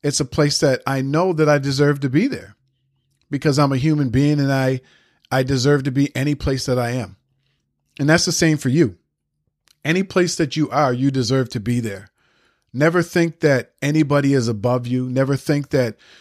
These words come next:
just because you don't have what they have, that you're less than. Just because you don't have the education that they have, you don't deserve to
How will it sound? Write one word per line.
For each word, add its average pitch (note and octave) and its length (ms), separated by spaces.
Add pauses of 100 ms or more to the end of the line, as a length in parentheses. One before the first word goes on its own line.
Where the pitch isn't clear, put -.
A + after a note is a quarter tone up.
just D3 260
because C3+ 460
you A#2+ 220
don't C3+ 220
have C3+ 340
what B2+ 160
they B2+ 180
have, B2+ 400
that B2 120
you're B2 160
less B2 320
than. A#2+ 380 (380)
Just D3+ 200
because C#3+ 320
you C3 120
don't C3+ 140
have C3+ 180
the C3+ 120
education C3+ 540
that A#2+ 140
they B2+ 160
have, A#2+ 320
you B2+ 80
don't B2 180
deserve B2 380
to A#2 160